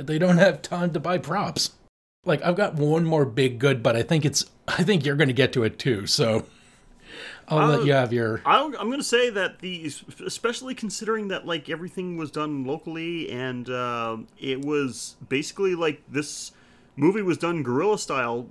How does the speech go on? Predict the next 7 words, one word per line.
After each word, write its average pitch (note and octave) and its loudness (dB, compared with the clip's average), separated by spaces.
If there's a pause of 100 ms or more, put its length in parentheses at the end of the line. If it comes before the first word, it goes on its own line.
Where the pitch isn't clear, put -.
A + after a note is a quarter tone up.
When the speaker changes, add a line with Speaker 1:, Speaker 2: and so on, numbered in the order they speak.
Speaker 2:
the B2+ -2
effects - -6
were A3+ 0
pretty C4 -2
good. - -4 (880)
Speaker 1:
Yes. C3 0 (840)
Speaker 2:
I, A#3+ -2